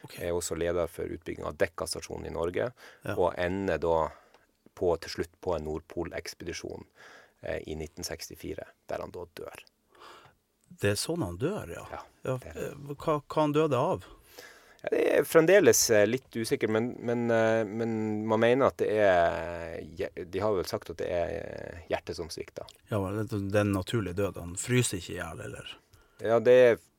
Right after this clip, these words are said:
Speaker 2: fremdeles litt, eh, ikke helt klart hva som
Speaker 1: Nei.
Speaker 2: skjedde.
Speaker 1: Ok.
Speaker 2: Men det skal jeg prøve å finne svar på.
Speaker 1: Akkurat. Eh, når kommer filmen?
Speaker 2: Tar i hvert fall et år.
Speaker 1: I hvert fall et år.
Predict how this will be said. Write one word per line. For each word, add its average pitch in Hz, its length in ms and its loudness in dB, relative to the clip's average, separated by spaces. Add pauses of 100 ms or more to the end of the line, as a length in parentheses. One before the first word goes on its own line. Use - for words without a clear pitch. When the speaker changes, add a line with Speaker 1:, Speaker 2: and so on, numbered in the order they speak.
Speaker 2:
fremdeles 104 580 0
litt, - 300 -8
eh, 80 340 -6
ikke 87 300 -4 (160)
helt - 520 -10
klart - 380 -6 (100)
hva 90 140 -8
som - 120 -8
Speaker 1:
Nei. 85 80 -4
Speaker 2:
skjedde. - 200 -8 (240)
Speaker 1:
Ok. - 160 -8 (200)
Speaker 2:
Men 90 100 -2
det 101 100 4
skal 87 160 -2
jeg - 80 -14
prøve 85 80 -4
å - 60 -14
finne - 180 -10
svar - 180 -10
på. - 140 -18 (240)
Speaker 1:
Akkurat. - 480 -10 (160)
Eh, 160 160 6
når 180 240 4
kommer 175 240 0
filmen? 165 320 0 (1900)
Speaker 2:
Tar 98 140 4
i 98 40 6
hvert 82 140 2
fall 120 160 0
et 131 80 2
år. 98 180 2 (300)
Speaker 1:
I - 100 -8
hvert 117 100 -2
fall - 160 -2
et - 120 -8
år. 120 160 -6